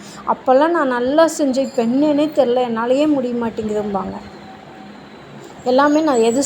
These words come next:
செஞ்சாலும் ஃபெயிலியர் ஆயிடுதுன்னு சொல்லுவாங்க. அப்போ ஒரு சில எண்ணத்தின் செயலில் போறப்ப அந்த மாதிரி டிஸ்டர்பன்ஸ் வரும். அப்போ ஒரு ப்ரொஃபஷனல்ங்கிறது வந்து மென்டார்.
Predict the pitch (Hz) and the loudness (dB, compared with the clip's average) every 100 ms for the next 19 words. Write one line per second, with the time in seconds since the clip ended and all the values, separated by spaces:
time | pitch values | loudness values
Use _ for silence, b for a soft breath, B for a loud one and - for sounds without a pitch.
0 | - 302 285 302 302 269 254 254 226 214 | 0 2 4 2 2 2 4 2 2 0
1 | 214 226 226 220 196 196 190 190 196 - | -2 -4 -6 -6 -6 -6 -8 -8 -12 -14
2 | - B B B B - 226 - 302 330 | -18 B B B B -2 -2 0 4 4
3 | - 294 247 240 277 - 262 240 226 240 | 4 4 4 4 2 0 0 2 0 0
4 | 269 277 320 320 311 240 226 247 262 247 | 0 0 0 0 0 0 2 2 0 0
5 | 240 214 208 339 330 254 240 262 233 226 | 0 0 0 -2 -2 -2 0 0 -2 -4
6 | - 220 220 208 208 202 180 - - - | -4 -4 -6 -6 -6 -6 -6 -12 -20 -18
7 | - 240 - 330 330 254 233 254 233 254 | -10 -8 -2 -2 2 2 2 -2 -2 0
8 | 311 - 330 320 294 262 240 240 254 285 | -2 -2 0 2 4 2 2 -2 0 0
9 | 277 359 294 233 247 269 226 | 0 0 0 -2 -2 2 0